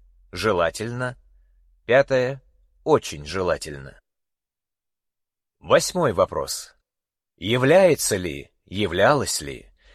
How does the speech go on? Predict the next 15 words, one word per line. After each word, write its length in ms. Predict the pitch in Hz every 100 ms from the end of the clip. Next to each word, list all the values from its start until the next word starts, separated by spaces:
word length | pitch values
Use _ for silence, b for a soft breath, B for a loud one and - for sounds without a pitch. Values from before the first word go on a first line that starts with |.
| b
застенчивость 1080 | 98 127 - - 185 170 170 165 165 - - _ -
для 320 | 90 110 127
вас 300 | 156 - -
личной 500 | 131 143 - - 131
проблемой? 720 | 120 117 95 82 69 69 - _ _ _ _ _ _ _ _ _ _
Первое. 520 | 165 139 95 80 76 _ _ _
Да, 340 | 101 120 107 -
часто. 580 | - - 190 - 123 123 _ _ _ _ _ _ _ _
Второе. 600 | - 165 123 85 78 - _ _ _
Да, 360 | 95 95 95 - -
иногда. 580 | 120 117 104 85 87 - _ _ _ _ _ _ _ _ -
Третье. 600 | 139 120 - 85 76 - _ _ _
Да, 260 | 90 104 92 -
изредка. 640 | 120 113 139 - 143 139 _ _ _ _ _ _ _ _
Четвертое. 840 | - 156 139 95 - 87 80 80